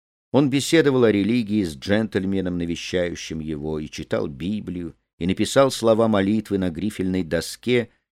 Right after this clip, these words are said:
и повесил её на стене как залог того, что небо защитит и не оставит его. Теперь он иногда думает о своих детях,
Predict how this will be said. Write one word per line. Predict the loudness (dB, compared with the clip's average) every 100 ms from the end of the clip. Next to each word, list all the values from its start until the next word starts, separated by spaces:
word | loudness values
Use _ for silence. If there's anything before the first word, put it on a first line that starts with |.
| -8
и | -2
повесил | 4 4 4 0 -2 -2
её | 0 0
на | -2
стене | -4 -6 -4 -2
как | -4 -4
залог | -4 -2 -2 -6
того, | -6 -6 -2 -2 -2 -6 _ _
что | -16 -4 -2
небо | 2 2 2 2
защитит | 0 -4 -6 -10 -12 -6 -4 -4 -10 -12 -4
и | -2
не | 0
оставит | -4 -6 -4 -2 -2 -6 -12
его. | -12 -10 -12 _ _ _ _ _ _ -8
Теперь | -4 2 2 2 0
он | 2 4
иногда | 2 -2 -2 -2
думает | 0 2 2 0 -2
о |
своих | -4 -4 -4 -4
детях, | -4 -2 -2 -6 -10 -12